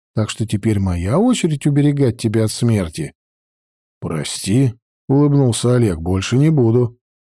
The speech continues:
«Я тебя люблю». «А я тебя еще больше. Поехали отсюда». «Да-да, едем». «Игнатий сказал, что ты хотела забрать ценности».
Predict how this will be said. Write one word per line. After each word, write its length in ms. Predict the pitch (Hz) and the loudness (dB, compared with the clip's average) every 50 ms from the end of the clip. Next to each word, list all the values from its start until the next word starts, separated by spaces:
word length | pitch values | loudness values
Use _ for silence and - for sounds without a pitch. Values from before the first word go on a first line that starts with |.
| _ _ _ _ _ _ _ _ _ _ _ | _ _ _ _ _ _ _ _ _ _ _
«Я 300 | 117 107 113 135 160 156 | -6 -4 0 0 0 0
тебя 300 | - - 123 117 120 113 | 0 -2 -2 0 2 2
люблю». 460 | 110 113 104 104 104 104 101 98 95 - _ _ _ _ _ _ _ | 2 2 0 0 0 0 -2 -4 -6 -12 _ _ _ _ _ _ _
«А 120 | - 76 | -8 -6
я 200 | 78 85 107 131 | -2 -2 -2 0
тебя 260 | 131 170 170 180 170 | 0 0 0 2 2
еще 260 | 165 151 - - 170 | 2 0 2 0 2
больше. 440 | 160 147 123 104 87 80 - - 127 | 2 2 2 0 0 -2 -6 -10 -10
Поехали 440 | - - 131 156 156 127 - 95 87 | -4 0 2 2 2 2 0 -2 -4
отсюда». 440 | 85 80 - - 78 76 73 69 - _ _ _ _ _ _ _ _ _ _ _ _ - | -4 -6 -6 -8 -8 -8 -8 -10 -12 _ _ _ _ _ _ _ _ _ _ _ _ -8
«Да-да, 540 | 90 113 123 139 160 196 190 135 87 - - _ _ _ | -4 -2 -2 0 2 0 0 0 -2 -6 -14 _ _ _
едем». 580 | 110 123 156 196 196 143 104 92 76 - - _ _ _ _ _ _ _ _ _ _ _ _ _ _ _ _ _ _ _ _ | -6 -2 2 2 2 2 0 -2 -6 -8 -14 _ _ _ _ _ _ _ _ _ _ _ _ _ _ _ _ _ _ _ _
«Игнатий 640 | - - - 101 131 151 156 143 139 143 135 131 120 | -10 -6 -2 0 0 2 2 2 2 2 2 2 0
сказал, 480 | - - - 110 117 117 135 151 147 | -2 -2 -2 0 0 2 2 2 0
что 180 | 135 - - 123 | 0 0 -2 0
ты 120 | 120 143 | 0 2
хотела 420 | 123 117 127 123 - 147 143 139 131 | 2 2 0 0 2 2 2 2 2
забрать 460 | 120 131 127 127 135 139 139 120 - | 2 2 2 2 2 2 2 0 -2
ценности». 760 | - - 147 151 151 139 113 92 - - - - - - - | -4 -2 0 2 2 2 2 0 -2 -6 -8 -8 -10 -10 -10